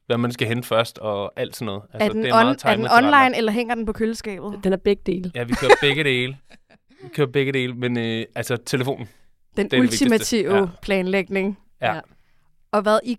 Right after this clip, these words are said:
Speaker 2: I går begge to på fuldtidsjob. Kan du ikke
Speaker 1: Mhm.
Speaker 2: fortælle lidt om, hvad I laver?
Speaker 1: Jo, øh, jeg arbejder på D R, hvor
Speaker 2: Ja.
Speaker 1: jeg er konceptuel art director.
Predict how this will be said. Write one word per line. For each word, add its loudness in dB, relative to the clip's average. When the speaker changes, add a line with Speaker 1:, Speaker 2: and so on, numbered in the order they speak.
Speaker 2:
I -10
går 2
begge 0
to -4
på -10
fuldtidsjob. -4
Kan 0
du 0
ikke -4
Speaker 1:
Mhm. 0
Speaker 2:
fortælle -2
lidt -2
om, 0
hvad 0
I 0
laver? 0
Speaker 1:
Jo, 0
øh, -8
jeg 0
arbejder -2
på -14
D -12
R, 0
hvor -2
Speaker 2:
Ja. 2
Speaker 1:
jeg -2
er -10
konceptuel -6
art -4
director. -4